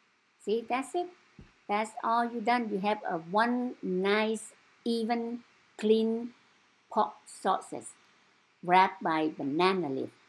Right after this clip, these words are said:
And then we're gonna get it steamed after. See how nice? Beautiful, eh? And it look delicious. I promise. So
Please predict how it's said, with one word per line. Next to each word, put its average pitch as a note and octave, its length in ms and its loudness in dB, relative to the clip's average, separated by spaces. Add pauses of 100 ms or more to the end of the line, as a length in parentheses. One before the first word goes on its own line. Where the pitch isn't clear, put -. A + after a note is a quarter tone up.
(280)
And C#3 120 -2
then D#3+ 140 4
we're D#3+ 100 2
gonna D3 240 -2
get D#3+ 200 -2
it D3+ 80 -4
steamed G#3+ 540 0 (100)
after. C#3 400 -6 (1800)
See D3+ 140 -2
how C#3 100 -4
nice? E3+ 400 -4 (1900)
Beautiful, F3+ 460 0
eh? D#3+ 200 -2 (580)
And D3 160 -2
it - 80 -8 (120)
look G3+ 360 2 (600)
delicious. D#3+ 840 4 (800)
I D#3+ 80 0
promise. D3 580 2 (1160)
So D#3+ 280 0